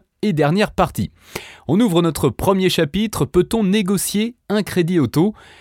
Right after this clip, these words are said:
La réponse est oui. Dès lors que votre capacité de remboursement est calculée et validée par l'organisme de prêt que vous avez sélectionné, vous pouvez formuler une demande de prêt avec le soutien d'un conseiller.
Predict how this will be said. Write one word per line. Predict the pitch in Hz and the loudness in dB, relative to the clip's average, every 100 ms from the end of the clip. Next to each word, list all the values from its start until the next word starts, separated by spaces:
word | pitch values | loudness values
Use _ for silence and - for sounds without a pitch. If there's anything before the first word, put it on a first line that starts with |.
| - - | -20 -8
La | 107 | -2
réponse | 151 160 233 - | -2 -2 -4 0
est | |
oui. | 175 156 226 _ _ | 0 0 -2 _ _
Dès | 101 123 | -2 0
lors | 170 175 | 2 0
que | - | -2
votre | 117 110 123 | -2 -2 -4
capacité | - 135 135 - 135 208 220 | -4 -2 -2 -2 -4 -2 0
de | 104 | 0
remboursement | - 214 110 - 139 120 | 0 -2 -2 0 0 0
est | 85 | -2
calculée | 120 110 - 139 175 | -2 -2 -2 0 0
et | 98 | 0
validée | 82 123 143 175 | 0 0 2 0
par | 226 190 170 | -2 -2 0
l'organisme | 165 143 139 190 - | 0 0 0 -2 -2
de | 101 104 | -2 -2
prêt | - 196 | -2 -4
que | - | -2
vous | 90 92 | -4 -2
avez | 90 73 | -2 -4
sélectionné, | - 202 180 - 165 160 190 - - - | -4 -2 -2 -2 0 0 -2 -10 -20 -10
vous | 104 110 185 | -4 0 0
pouvez | - 120 135 | 0 0 0
formuler | - 196 180 165 214 | 0 0 2 2 0
une | 143 | 0
demande | 104 180 151 95 | 2 2 2 0
de | 78 | -4
prêt | - 185 202 - | -4 -2 -2 -2
avec | 131 156 196 - | -2 0 -2 -2
le | 214 | -4
soutien | - 180 - 208 156 | -2 -6 -4 -2 -2
d'un | 85 | -4
conseiller. | - 185 - 95 131 202 | -2 -2 0 0 2 0